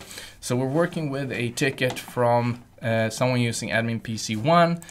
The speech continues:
saying, "I can't connect to anything. Stuff is just not working. Someone broke the internet and the world is black."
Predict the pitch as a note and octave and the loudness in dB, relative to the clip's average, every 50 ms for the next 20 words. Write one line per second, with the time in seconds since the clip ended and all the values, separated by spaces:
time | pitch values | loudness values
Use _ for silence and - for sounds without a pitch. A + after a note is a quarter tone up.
0 | - - - - - B2+ B2 A#2+ A#2+ A#2 - A#2+ B2 A#2 A#2+ - B2 A#2 A2+ - | -20 -18 -12 -4 0 2 2 2 2 0 0 0 0 0 0 -2 -4 -4 -4 -4
1 | - A#2 A2+ A2 G2 - - - - B2 A2+ G#2 - - - B2+ D3 E3+ E3 D3+ | -4 -4 -4 -4 -4 -8 -12 -10 -6 -4 -4 -4 -4 -2 0 2 2 2 0 0
2 | D#3 E3 D#3+ D#3+ D#3+ E3 D#3+ - - - - - - - - - - - A#2 A2+ | 0 0 2 2 2 0 -2 -4 -10 -20 -20 -20 -20 -16 -14 -6 0 0 0 0
3 | - A2+ A2 - B2 B2 A#2+ A#2 - A#2+ G#2 - - A#2+ C3+ C#3 C3+ C3+ - D3 | 0 -2 -2 0 2 2 2 2 0 -4 -4 -4 -2 2 2 2 2 2 0 0
4 | C#3 C3 C3 B2+ A#2 - B2 A#2 A#2 A2+ A2+ G#2 A#2 A#2 A2+ A2+ - - - A2+ | 0 0 0 -2 -2 -2 -2 0 0 0 0 2 2 2 2 0 -2 -4 -2 0
5 | A2 A2+ A2+ - - A#2 A#2 A2+ A2 - - A2 A2 G#2 F#2+ G#2 A2 A2+ A2+ A2+ | 0 0 0 -2 0 0 0 0 0 -2 -4 -4 -2 -2 -2 -2 0 2 2 0
6 | A2 G2+ - - G2+ G#2 G2+ - - - G#2 A2 B2 B2+ C3 C3+ C3+ C3 - - | 0 -2 -4 -4 -4 -4 -4 -4 -8 -8 -2 2 4 6 6 6 4 2 -2 -14
7 | - | -20